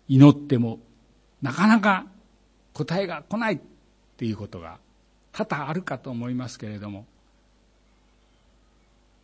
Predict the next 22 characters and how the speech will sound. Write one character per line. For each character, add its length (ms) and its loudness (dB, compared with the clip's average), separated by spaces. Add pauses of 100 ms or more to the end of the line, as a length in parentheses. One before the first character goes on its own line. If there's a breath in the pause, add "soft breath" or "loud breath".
私 280 -4
た 140 -4
ち 140 -6
に 280 0
最 440 -2
善 320 6
し 160 0
か 220 0 (880 soft breath)
し 120 -14
て 120 6
く 120 0
だ 140 4
さ 120 0
ら 120 6
な 160 6
い 100 4
神 300 2
様 320 -2
を 120 -12
信 340 6
じ 120 0
て、 180 -14